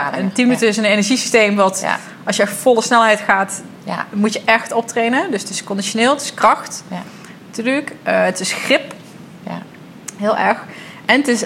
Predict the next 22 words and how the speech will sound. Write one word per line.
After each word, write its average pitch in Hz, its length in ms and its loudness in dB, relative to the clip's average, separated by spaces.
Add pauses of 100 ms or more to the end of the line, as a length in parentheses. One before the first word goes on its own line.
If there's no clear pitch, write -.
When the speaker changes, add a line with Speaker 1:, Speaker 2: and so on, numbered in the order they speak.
Speaker 2:
mind 220 520 4
game. 175 320 2
Tien 180 100 0
Speaker 1:
Ja. 269 80 6
Speaker 2:
minuten 269 240 2
sprinten, 277 640 2 (580)
tien 277 160 2
minuten 269 200 2
kunnen 220 440 4 (120)
heel 208 80 6
lang 196 280 4
duren. 208 320 6 (200)
<laughs> 311 140 6
Speaker 1:
Ja, 214 420 6
en 214 180 6
mind 262 260 4
game. 185 260 2
En 214 320 0
tien 262 180 6
minuten, 202 480 4
je 208 80 4
moet 208 140 4